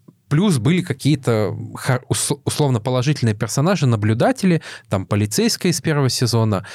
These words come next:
а, полицейский из второго сезона, э, её отец, собственно, и так далее. Тут у нас как бы мы чётко видим стороны, мы чётко видим, что,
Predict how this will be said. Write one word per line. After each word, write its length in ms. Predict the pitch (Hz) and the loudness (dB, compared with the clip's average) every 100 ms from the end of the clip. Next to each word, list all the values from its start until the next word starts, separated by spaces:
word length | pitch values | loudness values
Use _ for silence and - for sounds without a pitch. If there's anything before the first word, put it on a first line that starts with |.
| - - - | -18 -20 -6
а, 320 | 104 98 95 | -2 0 -2
полицейский 600 | - 95 - 95 - 104 | -4 -4 -2 -4 -2 -4
из 80 | 104 | -2
второго 360 | - 190 214 196 | 0 2 2 2
сезона, 840 | - 143 151 151 143 135 127 113 | 0 2 2 2 2 2 2 0
э, 140 | 117 117 | 0 2
её 180 | 113 110 | 2 2
отец, 260 | 104 104 | 0 -4
собственно, 360 | - - - - - - | -4 -6 -10 -14 -16 -6
и 80 | 127 | -2
так 180 | 139 123 | 0 0
далее. 300 | 123 101 92 - - - | 0 0 -4 -10 -16 -2
Тут 400 | 160 302 - - _ | 0 0 -2 -20 _
у 60 | 120 | 0
нас 360 | 113 139 190 - | 2 2 0 -2
как 180 | 143 131 | -2 0
бы 100 | 117 | 2
мы 140 | 127 | 2
чётко 320 | - 180 - | 0 -4 -2
видим 200 | 123 156 | 0 0
стороны, 580 | - 135 101 98 143 208 - | 0 0 0 0 -2 -6 -4
мы 140 | 117 110 | -2 0
чётко 320 | 156 - 117 | -2 0 0
видим, 240 | 127 120 | 2 0
что, 480 | 101 - 110 107 | -2 -2 2 2